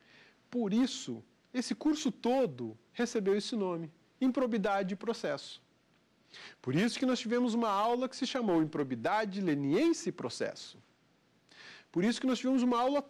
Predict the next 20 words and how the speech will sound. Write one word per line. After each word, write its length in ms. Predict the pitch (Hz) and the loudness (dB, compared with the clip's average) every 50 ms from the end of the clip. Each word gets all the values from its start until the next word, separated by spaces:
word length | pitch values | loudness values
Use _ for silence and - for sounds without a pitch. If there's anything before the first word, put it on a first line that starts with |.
| - _ - | -10 _ -4
inteira 640 | 262 311 339 - - 277 294 330 370 381 370 339 294 | -2 -2 -2 -2 0 2 2 4 4 4 2 2 0
sobre 440 | - - - 247 214 208 175 175 190 | 0 0 0 2 2 2 2 0 -2
o 40 | 185 | 0
processo 560 | - 190 190 - - - 277 294 285 - - | 0 0 -2 0 0 0 0 0 0 -2 -6
civil 420 | - - 240 208 185 196 208 196 | -4 -2 0 0 2 2 4 4
antigo 680 | 185 175 170 151 - - - 254 285 302 311 302 294 277 | 4 4 2 0 -4 -2 2 2 2 4 4 4 4 4
e 60 | 294 | 4
o 40 | 302 | 4
processo 480 | 302 285 277 - - 269 254 - 269 226 | 2 0 -4 -2 -2 -2 -2 -2 -4 -2
civil 360 | - - 240 214 240 269 262 | -2 -2 -2 0 0 -2 0
novo. 640 | 247 226 233 262 285 269 202 147 120 113 107 104 107 - _ _ _ _ _ _ - - - - - - - - - | 0 0 0 0 0 -2 -2 -6 -8 -12 -14 -16 -18 -20 _ _ _ _ _ _ -20 -20 -20 -20 -20 -20 -18 -6 -4
Porque 200 | 240 220 - 262 | -2 -2 -2 -2
a 40 | |
proposta 920 | 247 - 233 196 - - - 220 226 233 214 - - - - 127 113 107 110 - - - _ _ | -2 -2 -2 -4 -2 -2 0 2 2 2 2 -2 -6 -8 -6 -4 -4 -4 -6 -10 -20 -20 _ _
era 240 | - 185 202 202 196 | -4 -2 0 0 -2
te 280 | 196 - - 208 190 - - - | -4 -4 -6 -8 -8 -8 -4 0
oferecer 1080 | 214 285 330 - - - - 220 208 190 170 143 127 - - - - 185 185 185 170 | 2 2 2 0 -2 -2 0 2 4 4 4 2 0 -2 -2 0 2 4 4 4 4
instrumentos 1600 | 185 240 277 - - - - - 233 220 180 160 156 160 175 196 196 185 165 - - - 127 120 120 113 - - - - - - - | 4 2 2 2 -2 -6 -2 2 2 4 4 4 6 6 4 4 4 2 0 -4 -6 -6 -4 -4 -4 -4 -6 -10 -12 -12 -14 -14 -10
de 160 | 127 131 151 | -4 -2 -2
atuação 760 | 135 - - - - - - - - 214 247 247 190 123 101 | -2 -2 -4 -4 -6 -4 -4 -4 -2 -2 0 0 -2 -4 -6